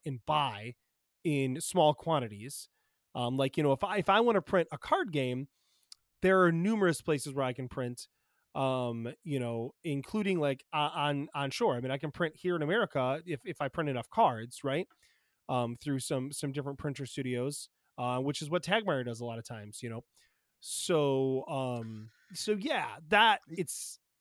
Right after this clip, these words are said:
Speaker 1: it's the physical components outside of cards, right?
Speaker 2: Yeah, and, and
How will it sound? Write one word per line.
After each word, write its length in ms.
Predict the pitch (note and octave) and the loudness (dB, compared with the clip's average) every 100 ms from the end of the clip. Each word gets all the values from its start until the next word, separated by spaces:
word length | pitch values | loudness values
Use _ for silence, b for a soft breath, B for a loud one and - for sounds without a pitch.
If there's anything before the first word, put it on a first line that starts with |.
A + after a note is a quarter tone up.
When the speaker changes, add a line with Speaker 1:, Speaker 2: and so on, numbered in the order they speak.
| _ _ _ _ _ _ - | _ _ _ _ _ _ -4
Speaker 1:
it's 220 | G3 - | -4 2
the 120 | F#3+ | 2
physical 440 | - B3+ G#3 F#3 | 4 2 4 2
components 520 | F3+ F3 F3+ D#3 B2+ - | 2 4 6 4 0 2
outside 520 | D#3+ D#3+ - D#3+ D3+ C#3+ | 0 2 4 6 6 6
of 320 | C3+ B2 C#3 - | 4 2 -4 -10
cards, 480 | - A2+ F#2 - B2+ | -6 -4 -6 -8 -4
right? 220 | B2 D#3 b b b b b D3 | -4 -6 b b b b b 0
Speaker 2:
Yeah, 340 | G3+ B3+ D#3+ | 4 4 2
and, 260 | E3 E3 D3+ | -2 -4 -4
and 400 | E3+ E3+ D#3 | -4 -4 -6